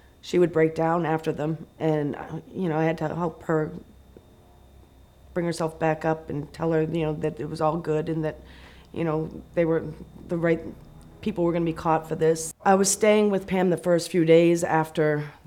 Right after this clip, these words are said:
the, the, f-, um, the, well, after it all happened and even during the funeral. And Bill Spencer from W M U R was calling her nonstop, wanting to get an interview from her.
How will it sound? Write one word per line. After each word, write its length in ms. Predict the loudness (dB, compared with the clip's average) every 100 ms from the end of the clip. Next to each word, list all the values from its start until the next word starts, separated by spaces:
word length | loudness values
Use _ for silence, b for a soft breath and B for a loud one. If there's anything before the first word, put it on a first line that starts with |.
| 0
the, 340 | 2 4 0 -6
the, 180 | -10 -8
f-, 220 | -8 -12 -10
um, 400 | -8 -6 -8 -8
the, 120 | -8 -8 -12 -20 _ -6
well, 280 | -4 -4 -4
after 300 | -4 -2 -2
it 100 | -2
all 180 | -2 0
happened 440 | 0 0 0 0
and 320 | -2 -2 -4 -4
even 220 | -4 -2
during 240 | -2 -2 -4
the 60 |
funeral. 500 | -6 -4 -4 -6 -10 -14 B B B B B B _
And 520 | 0 2 2 0 -2 -8 -20 _ B B B B B _ _ _ _ _ 2
Bill 200 | 4 4
Spencer 460 | 2 0 2 0
from 260 | 0 0 0
W 300 | 0 0 0
M 100 | 0
U 140 | 2
R 320 | 2 2 0 -4 -8
was 160 | -8 -6
calling 380 | -2 0 0 0
her 340 | -2 -4 -6 -12 -8
nonstop, 580 | -4 -4 -2 -2 -2 -4 -18 -14
wanting 420 | -6 -2 -2 -2 -4
to 200 | -4 -4
get 260 | 0 0
an 140 | 2 2
interview 480 | 0 -2 -2 -4 -4
from 300 | -4 -4 -2
her. 280 | -4 -6